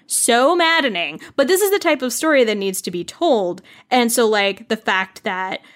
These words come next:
Taylor's, like, going into this and being like, "Here are the steps that happened. Here's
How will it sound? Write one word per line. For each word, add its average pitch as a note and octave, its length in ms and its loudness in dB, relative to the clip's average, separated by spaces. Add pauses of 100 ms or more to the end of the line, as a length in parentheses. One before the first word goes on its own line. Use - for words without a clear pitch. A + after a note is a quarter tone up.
(140)
Taylor's, G3 420 -4
like, - 340 -14 (180)
going A#3+ 320 4
into A3 320 0
this F3 180 -6
and G#3 60 -4
being G#3 120 -4
like, F#3+ 180 -4
"Here B3+ 280 0
are G#3 240 0
the G3 80 -6
steps G3 300 -2
that D#3 140 -10
happened. F4 400 -2
Here's G#3 260 -2